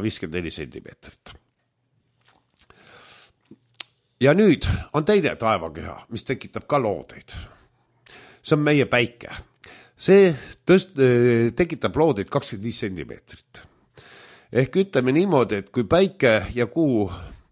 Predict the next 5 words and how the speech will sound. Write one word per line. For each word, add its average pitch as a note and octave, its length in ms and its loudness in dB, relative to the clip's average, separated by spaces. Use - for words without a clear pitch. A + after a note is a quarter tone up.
looded, B2 580 4
eh, - 720 -10
liituvad, B2+ 680 0
eh, G#2 260 0
siis E3+ 680 0